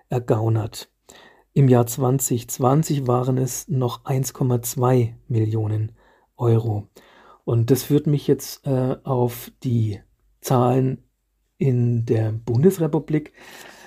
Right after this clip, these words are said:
Äh, man hat, also es gibt da eine, äh, die Recherche von R B B und auch vom Bayerischen Rundfunk, Report München oder R B B vierundzwanzig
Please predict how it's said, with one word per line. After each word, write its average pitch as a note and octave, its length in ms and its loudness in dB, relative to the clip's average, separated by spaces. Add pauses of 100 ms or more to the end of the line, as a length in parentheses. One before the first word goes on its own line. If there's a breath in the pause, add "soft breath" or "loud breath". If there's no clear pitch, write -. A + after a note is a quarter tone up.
(220 loud breath)
Äh, C3 220 2
man C3 400 0
hat, - 300 -4 (480)
also C3 260 -2 (140)
es - 340 -4
gibt - 220 0 (180)
da C3+ 440 4
eine, C3 500 0
äh, D3+ 200 0
die C3+ 200 0
Recherche D3 840 2 (340 soft breath)
von C3 400 -2
R C3+ 220 0
B B2 160 0
B B2+ 460 0 (240 loud breath)
und C3+ 160 0
auch B2+ 120 2
vom B2+ 180 2
Bayerischen B2+ 460 0
Rundfunk, C#3+ 680 0 (540 loud breath)
Report B2+ 480 0
München C#3+ 480 2
oder B2+ 280 0
R B2+ 180 -2
B A#2+ 100 2
B A#2 160 -4
vierundzwanzig B2+ 840 -2